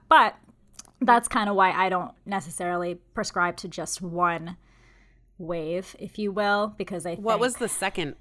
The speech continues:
Speaker 2: wave that you're like, "No"?
Speaker 1: Second, second wave feminism is, like, early on, um, and that's where a lot of, like, the, um, <sighs> women, um,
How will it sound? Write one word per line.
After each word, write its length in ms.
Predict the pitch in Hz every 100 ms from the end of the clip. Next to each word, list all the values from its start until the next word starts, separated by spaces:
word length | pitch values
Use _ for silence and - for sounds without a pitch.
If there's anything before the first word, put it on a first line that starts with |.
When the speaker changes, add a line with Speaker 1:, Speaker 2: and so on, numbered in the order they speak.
| -
Speaker 2:
wave 520 | 156 147 123 123 135 -
that 80 |
you're 180 | 127 156
like, 220 | 156 165
"No"? 720 | 349 554 523 523 480 440 403 370
Speaker 1:
Second, 320 | 311 392 254 -
second 720 | - - - - 381 370 392
wave 180 | 392 381
feminism 480 | 330 311 285 269
is, 200 | 254 233
like, 240 | 247 214 - -
early 340 | 240 247 233
on, 460 | 214 196 202 220 240 - - -
um, 240 | 233 220 226
and 160 | 233
that's 240 | 226 214 233
where 140 | 226
a 80 | 226
lot 280 | 208 202 202
of, 120 | 196
like, 240 | 202 196 208
the, 420 | 190 202 190 190
um, 320 | 180 170 170 233 -
<sighs> 200 | - -
women, 760 | 220 190 214 208 208 202 196 202 - - - - - -
um, 600 | 202 190 175 165 185